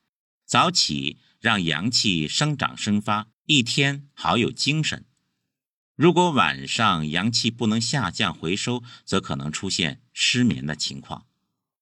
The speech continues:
肝主管身体的调达和气机的畅通，如果肝的生发力量不足，则身体会不够温暖，寒邪会导致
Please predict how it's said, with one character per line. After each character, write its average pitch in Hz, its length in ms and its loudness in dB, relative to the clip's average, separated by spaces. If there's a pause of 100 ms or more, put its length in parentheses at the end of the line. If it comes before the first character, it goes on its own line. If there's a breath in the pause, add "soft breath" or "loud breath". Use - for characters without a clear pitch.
(920)
肝 156 380 2
主 - 160 2
管 76 200 0
身 127 260 0
体 - 140 -8
的 71 100 -4
调 78 380 -4
达 69 280 -6 (200)
和 85 200 0
气 95 240 2
机 117 160 -6
的 104 140 0
畅 139 300 -2
通， - 280 -6 (680)
如 151 180 6
果 127 160 4
肝 170 300 0
的 110 100 2
生 175 240 2
发 175 200 2
力 160 140 2
量 76 200 0
不 - 160 -8
足， 71 360 -8 (160 soft breath)
则 95 240 2
身 139 240 0
体 67 460 -10
会 78 340 0
不 104 200 -6
够 98 180 0
温 120 240 -2
暖， 90 240 -6 (540)
寒 139 280 2
邪 135 220 0
会 135 160 -2
导 67 240 -4
致 85 360 -2